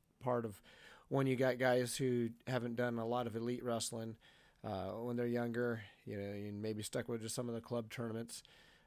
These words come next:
Uh, you know, when they start reaching those higher levels, it,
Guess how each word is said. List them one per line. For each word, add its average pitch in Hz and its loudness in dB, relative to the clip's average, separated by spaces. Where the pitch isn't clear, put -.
Uh, 90 -4
you 127 0
know, 107 -4
when 113 -2
they 123 0
start 131 4
reaching 139 2
those 131 2
higher 135 6
levels, 131 6
it, 120 2